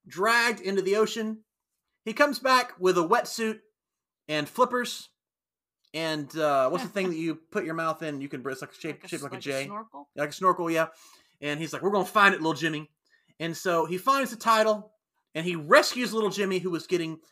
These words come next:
Speaker 1: dragged out in the water. And then he sees, like, this black ninja suit. And I don't remember the exact quote, but it, he's like, "Oh, this is why you don't go out in the water with a shark, Little Jimmy, 'cause you get eaten.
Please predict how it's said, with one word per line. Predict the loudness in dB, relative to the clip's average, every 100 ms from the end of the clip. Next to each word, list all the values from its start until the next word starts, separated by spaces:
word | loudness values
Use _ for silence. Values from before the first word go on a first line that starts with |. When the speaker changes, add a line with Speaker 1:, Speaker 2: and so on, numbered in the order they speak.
| _
Speaker 1:
dragged | -2 0 2
out | 2
in | 2
the | -2
water. | 0 0 0 -6 _ _ _ _ _
And | -4
then | -2
he | -2 -2
sees, | 0 2 2 2
like, | 0 0
this | -8 -10 -14 -4
black | 0 2 0 -4 -6
ninja | -2 0 -2
suit. | -2 -2 -2 -4 _ _ _ _ _ _ -10
And | 0
I | 4
don't | 6 4
remember | 2 2
the | 0
exact | 2 2 2
quote, | 0 -2 0 -2 -6
but | -2
it, | -2 -2 -8
he's | -8 -6 0
like, | 2 0 -6 _ _
"Oh, | 0 0
this | 0
is | -4
why | 0
you | 0
don't | 2
go | 4
out | 4
in |
the | 2
water | 0 0
with | -2
a |
shark, | -2 2 2
Little | 0 -6
Jimmy, | -4 -4 -4 -8 _ -12
'cause | -4
you |
get | 2 4
eaten. | 2 -2 -8